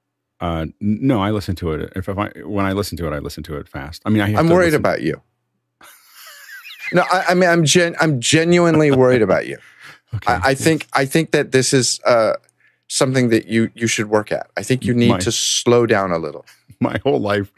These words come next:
Speaker 1: my whole life, the, the, the, you don't understand that my whole life was wrapped around waiting for people to get to the point.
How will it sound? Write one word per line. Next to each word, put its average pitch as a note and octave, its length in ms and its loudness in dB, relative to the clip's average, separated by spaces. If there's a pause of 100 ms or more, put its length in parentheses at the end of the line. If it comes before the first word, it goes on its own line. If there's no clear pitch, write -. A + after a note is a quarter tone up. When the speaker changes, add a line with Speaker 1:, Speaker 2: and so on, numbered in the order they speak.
(340)
Speaker 1:
my B2 120 0
whole C#3+ 240 0
life, A#2+ 320 -2
the, A2+ 140 -2
the, A#2 120 -4
the, A#2 180 -6
you B2+ 160 0
don't C3 120 -2
understand A2+ 360 -4
that G2+ 40 -8
my G2 140 -6
whole C#3 340 -2
life G#2+ 260 0
was F#2 220 -4
wrapped F2+ 280 -2
around F2 280 -6
waiting F2+ 280 -2
for F#2+ 120 -8
people E2+ 320 -8
to - 80 -16
get - 300 -8
to - 40 -10
the E2 100 -4
point. F2+ 400 -6